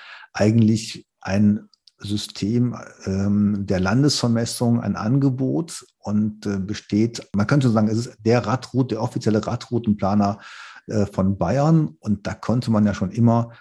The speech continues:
Tourenvorschläge sich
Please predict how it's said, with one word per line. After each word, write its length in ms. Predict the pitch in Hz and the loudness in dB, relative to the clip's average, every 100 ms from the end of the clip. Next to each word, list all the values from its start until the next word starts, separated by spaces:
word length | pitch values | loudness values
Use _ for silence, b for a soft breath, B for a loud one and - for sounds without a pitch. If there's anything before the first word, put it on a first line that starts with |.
| B B - | B B -4
Tourenvorschläge 1400 | - 147 139 - - 113 120 - 110 110 110 107 104 104 _ | 0 4 2 0 -4 -2 -2 -2 -2 0 0 0 -2 -4 _
sich 440 | - 104 104 - | -6 -2 -2 -4